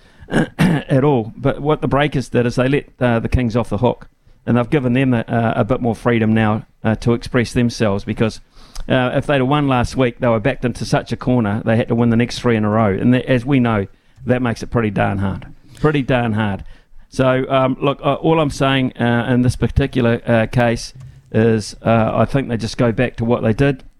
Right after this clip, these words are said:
um, a-, at Sydney last time around and, uh, and, uh, just hope for the very best there. But I, I, I think they're, m-, player for player, I don't think it's, th-, there's no reason for them to, to feel any other way that, but confident. I think they've got them.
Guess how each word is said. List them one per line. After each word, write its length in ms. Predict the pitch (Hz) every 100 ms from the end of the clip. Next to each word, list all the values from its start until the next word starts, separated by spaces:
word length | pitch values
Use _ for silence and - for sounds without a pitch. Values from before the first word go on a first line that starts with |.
| - - -
um, 380 | 107 107 110 -
a-, 260 | - - -
at 140 | 107
Sydney 340 | - 131 117 117
last 300 | 120 123 -
time 220 | 117 107
around 320 | 107 107 104 - - - -
and, 320 | 107 107 104
uh, 300 | 104 104 101 -
and, 320 | 104 104 104
uh, 160 | 101
just 200 | - 101
hope 180 | - -
for 80 | 101
the 80 | 98
very 240 | 104 104
best 300 | 98 107 -
there. 140 | 107 104
But 140 | 107
I, 60 | 123
I, 340 | 139 147 -
I 40 | 151
think 240 | 175 147
they're, 200 | 127 110 - - -
m-, 160 | 143 - - - -
player 180 | 170
for 140 | 156 120
player, 400 | 139 165 117 123
I 20 |
don't 160 | 127 120
think 160 | 120
it's, 260 | 113 - - - - - -
th-, 160 | 131 -
there's 300 | 120 135 123
no 120 | 151
reason 300 | 147 139 127
for 140 | 117 127
them 100 | 120
to, 260 | 120 117
to 140 | - 113
feel 240 | 135 127
any 180 | 127 123
other 160 | 123 120
way 180 | 151
that, 260 | 156 - -
but 140 | 113
confident. 480 | - 165 - 117 113
I 60 | 123
think 180 | 143 113
they've 120 | 117
got 200 | 165 180
them. 160 | 104